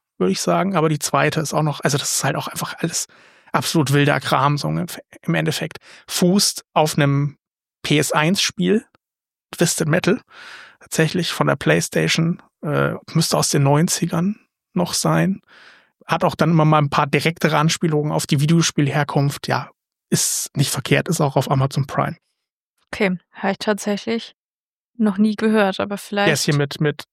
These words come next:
Speaker 1: Anthony, Anth-,
Speaker 2: Ah.
Speaker 1: Anthony Mackie, wird das so ausgesprochen? Ich glaub schon.
Speaker 2: Weiß es nicht.
Speaker 1: Anthony
Speaker 2: Kenn ich
Speaker 1: Mackie.
Speaker 2: nicht.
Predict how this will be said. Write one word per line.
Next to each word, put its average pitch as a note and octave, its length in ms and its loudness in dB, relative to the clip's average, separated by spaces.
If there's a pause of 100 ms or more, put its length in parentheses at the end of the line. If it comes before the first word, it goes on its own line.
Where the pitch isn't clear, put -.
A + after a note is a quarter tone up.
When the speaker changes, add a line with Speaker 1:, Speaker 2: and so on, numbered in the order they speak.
Speaker 1:
Anthony, E3 520 0 (180)
Anth-, F#3+ 100 4
Speaker 2:
Ah. G3+ 420 2
Speaker 1:
Anthony G3 640 4
Mackie, G3+ 520 0
wird F3+ 140 2
das E3 120 4
so E3+ 80 4
ausgesprochen? - 480 0 (340)
Ich - 80 -4
glaub D3+ 160 0
schon. D3+ 240 0 (640)
Speaker 2:
Weiß G#3+ 320 2
es F#3 140 2
nicht. F3+ 280 4
Speaker 1:
Anthony D3 720 0
Speaker 2:
Kenn G3+ 240 4
ich G3+ 140 0
Speaker 1:
Mackie. - 140 -4
Speaker 2:
nicht. - 200 -12